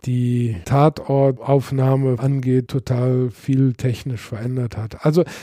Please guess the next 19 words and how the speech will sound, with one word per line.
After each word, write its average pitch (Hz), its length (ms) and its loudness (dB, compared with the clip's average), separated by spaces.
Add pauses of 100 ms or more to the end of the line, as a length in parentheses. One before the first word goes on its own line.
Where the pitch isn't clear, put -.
(120)
jedenfalls, 175 680 4
dieser 147 580 2
Fall 220 720 2
hat 160 260 0
das 160 180 0
Zeug 170 320 2
dazu, 160 440 2
auch 147 180 -2
die 151 140 -2
Fantasien 156 680 -2
in 139 140 -4
Sachen 139 520 -2
Mohrenhofen 147 1080 2
zu 143 140 -4
fördern. 120 720 -2 (380)
Könnte 190 340 4
es 190 280 0
sein, 143 440 2 (220)
dass 151 420 0